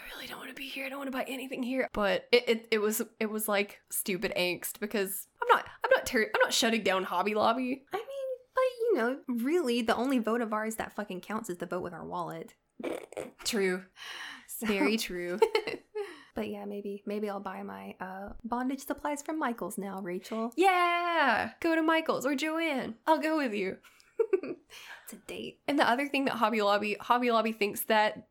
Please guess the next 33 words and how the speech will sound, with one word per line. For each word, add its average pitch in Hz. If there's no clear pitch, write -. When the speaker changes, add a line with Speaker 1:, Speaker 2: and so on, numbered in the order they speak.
Speaker 1:
barcodes 220
are 233
the 226
mark 220
of 233
the 233
beast, 226
and 226
that's 214
why 220
everything 208
is 196
stickered 214
so 208
that 208
they 208
have 220
to 214
enter 202
the 202
numbers. 196
Speaker 2:
Oh 359
my 403
God, 320
really? 294
Speaker 1:
Mm-hmm. 254
They're 208
anti-barcode. 208
They 220
are 302
crazy. 254
They're 254
crazy. 262